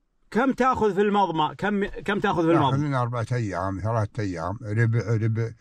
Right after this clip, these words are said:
Speaker 2: ربع، أربعة أيام، خمسة أيام. ما
Speaker 1: إيه.
Speaker 2: تعدى.
Speaker 1: إيه.
Speaker 2: الله، هلا، فيجي.
Speaker 1: خمسة أيام وترد.
Speaker 2: آه، وترد. ونرد على الماء،
Speaker 1: مم.
Speaker 2: ونصبح،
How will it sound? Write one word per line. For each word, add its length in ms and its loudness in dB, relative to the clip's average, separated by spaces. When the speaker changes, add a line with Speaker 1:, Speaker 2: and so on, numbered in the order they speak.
Speaker 2:
ربع، 380 0
أربعة 300 0
أيام، 340 -4
خمسة 360 -2
أيام. 200 -6
ما 60 0
Speaker 1:
إيه. 60 2
Speaker 2:
تعدى. 340 -4
Speaker 1:
إيه. 380 -4
Speaker 2:
الله، 320 -6
هلا، 60 -10
فيجي. 480 2
Speaker 1:
خمسة 520 0
أيام 480 2
وترد. 340 4
Speaker 2:
آه، 40 -8
وترد. 320 -2
ونرد 340 4
على 220 -2
الماء، 340 -2
Speaker 1:
مم. 100 -10
Speaker 2:
ونصبح، 1500 -6